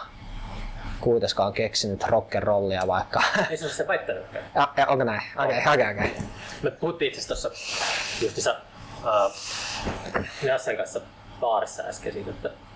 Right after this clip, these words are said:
Speaker 2: äh, Elvis tuli ihan superköyhistä oloista.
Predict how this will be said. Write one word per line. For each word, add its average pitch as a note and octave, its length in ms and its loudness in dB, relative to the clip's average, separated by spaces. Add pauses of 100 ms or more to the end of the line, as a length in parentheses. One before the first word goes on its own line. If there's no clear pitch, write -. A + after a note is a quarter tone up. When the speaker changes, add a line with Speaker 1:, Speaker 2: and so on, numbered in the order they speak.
(380)
Speaker 2:
äh, F#2+ 240 0 (1080)
Elvis A#2 260 2
tuli A2 260 2
ihan A2 160 0
superköyhistä G2+ 880 -2
oloista. F#2+ 400 -2